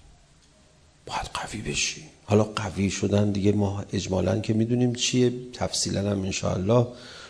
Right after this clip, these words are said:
روزهای بعد با یکی از مهمترین عوامل قدرت روحی انشاءالله بهش خواهیم رسید. اساساً دین ما،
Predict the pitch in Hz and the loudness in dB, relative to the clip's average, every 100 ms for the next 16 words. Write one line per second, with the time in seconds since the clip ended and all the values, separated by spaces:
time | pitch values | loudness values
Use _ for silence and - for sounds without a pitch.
0 | - 95 90 101 120 113 117 131 131 - | -2 0 4 4 4 4 4 4 2 0
1 | 104 107 107 110 120 113 113 120 - - | 2 4 2 2 2 4 4 0 -12 -20
2 | - - - 95 92 92 95 104 151 - | -20 -20 -2 2 4 4 6 8 8 6
3 | 110 104 95 92 92 87 - 87 87 90 | 2 2 2 2 0 0 0 0 0 -2
4 | 92 87 92 85 107 117 101 - 95 92 | -4 0 0 0 2 2 0 -2 -2 0
5 | 101 92 95 - 82 78 85 78 - - | 0 2 0 0 -2 0 -2 -2 -2 -2
6 | - - - - _ _ _ - - - | -4 -8 -20 -20 _ _ _ -20 -20 -20
7 | - - - - - - - - - - | -20 -20 -20 -20 -20 -20 -18 -20 -20 -20
8 | - - - - - - - - - - | -20 -20 -20 -20 -20 -20 -18 -18 -20 -20
9 | - - - _ _ _ _ _ _ _ | -20 -20 -20 _ _ _ _ _ _ _
10 | _ _ _ _ 156 160 - 165 160 160 | _ _ _ _ -2 -2 -2 -2 -2 -2
11 | - 190 214 208 180 202 202 180 165 160 | 0 2 2 0 -4 -2 0 0 0 0
12 | 160 170 180 | -2 -4 -8